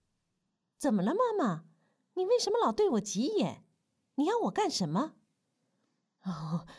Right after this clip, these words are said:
没什么，孩子，没什么，我没对你挤眼。”说罢，贝内的太太又静静地坐了五分钟，但是实在不愿错过这大好的时机，她忽地站起身来，对 Kitty 说道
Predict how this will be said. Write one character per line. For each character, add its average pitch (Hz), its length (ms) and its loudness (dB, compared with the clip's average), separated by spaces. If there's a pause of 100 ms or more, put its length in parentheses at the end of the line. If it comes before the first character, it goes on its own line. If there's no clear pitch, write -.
(200)
没 208 300 2
什 262 200 0
么， 190 100 2
孩 190 280 -4
子， 262 160 0
没 214 280 4
什 170 240 0
么， 180 160 0 (380)
我 - 40 2
没 180 360 0
对 494 120 0 (140)
你 220 140 4
挤 165 340 -2
眼。” 156 260 -2 (920)
说 311 280 -2
罢， 254 380 -4 (280)
贝 214 140 2
内 202 120 2
的 160 120 -6
太 180 240 0
太 160 260 -4 (240)
又 320 160 0
静 247 240 4
静 214 160 2
地 170 80 0
坐 226 200 0
了 180 80 4
五 151 160 -4
分 175 280 0
钟， 175 280 0 (640)
但 170 180 -2
是 156 320 -4 (200)
实 214 260 2
在 381 180 -4
不 185 160 -2
愿 233 160 2
错 226 220 0
过 180 140 0
这 180 120 -2
大 285 140 -4
好 175 300 -6
的 147 80 -8
时 143 260 -4
机， 175 320 -2 (500)
她 175 120 -6
忽 196 160 -4
地 175 100 -2
站 196 220 -4
起 147 120 -12
身 185 240 0
来， 147 260 -4 (180)
对 247 100 0
Kitty 202 340 -2
说 151 220 -4
道 139 240 -8